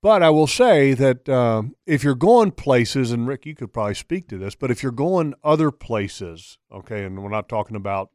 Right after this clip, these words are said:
you know, in your home ground, but if you're going other places,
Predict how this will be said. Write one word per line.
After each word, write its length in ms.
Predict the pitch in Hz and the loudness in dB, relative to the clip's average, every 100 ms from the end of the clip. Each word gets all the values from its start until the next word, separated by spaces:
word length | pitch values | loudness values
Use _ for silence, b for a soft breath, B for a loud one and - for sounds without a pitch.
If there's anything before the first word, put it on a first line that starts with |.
| _ | _
you 120 | 143 | -16
know, 100 | 101 | -12
in 80 | 98 | -12
your 140 | 98 | -12
home 340 | 90 139 113 104 | -10 -6 -4 -4
ground, 560 | 101 104 95 73 73 _ _ _ _ _ _ _ | -4 -4 -6 -14 -20 _ _ _ _ _ _ _
but 80 | 131 | -4
if 80 | |
you're 100 | 131 | -4
going 260 | 123 135 131 | 0 2 2
other 260 | 127 156 156 | 0 2 0
places, 680 | - - 123 110 131 117 | -2 -2 -2 -2 -4 -6